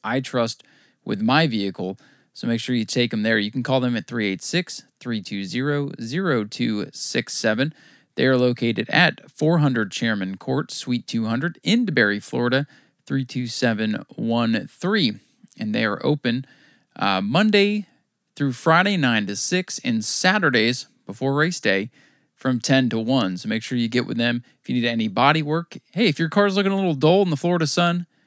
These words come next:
they got you covered as well. That is DeBerry Paint and Body. We thank them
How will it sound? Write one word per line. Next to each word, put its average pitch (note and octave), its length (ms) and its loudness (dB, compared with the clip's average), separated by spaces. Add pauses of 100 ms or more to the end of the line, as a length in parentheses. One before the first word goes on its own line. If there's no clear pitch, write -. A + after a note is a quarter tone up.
(340)
they D3 120 2
got C#3+ 240 2
you B2+ 80 -2
covered B2 320 0
as G#2+ 240 -2
well. G2 240 0
That G#2+ 160 -2
is G#2 100 -4
DeBerry A2+ 400 -2
Paint A2+ 220 -4
and G#2 100 -8
Body. G#2+ 240 0
We G2+ 160 -6
thank A2+ 320 -6
them A2+ 280 -2